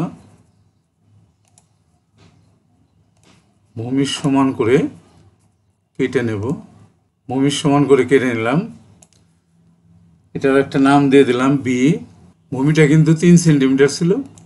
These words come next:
থ্রি সেন্টিমিটার, তিন সেন্টিমিটার ছিল ভূমি, পাঁচ না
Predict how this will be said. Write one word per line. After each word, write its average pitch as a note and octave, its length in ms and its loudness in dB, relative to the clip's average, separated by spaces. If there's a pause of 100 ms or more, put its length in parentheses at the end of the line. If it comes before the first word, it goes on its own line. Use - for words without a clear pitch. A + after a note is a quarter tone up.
(300)
থ্রি C#3 200 -6 (240)
সেন্টিমিটার, C3 760 -2 (840)
তিন F#3 120 0 (100)
সেন্টিমিটার C#3 500 4
ছিল C3 120 -4 (120)
ভূমি, B2 240 -2 (1000)
পাঁচ D3+ 180 2 (120)
না C#3 60 0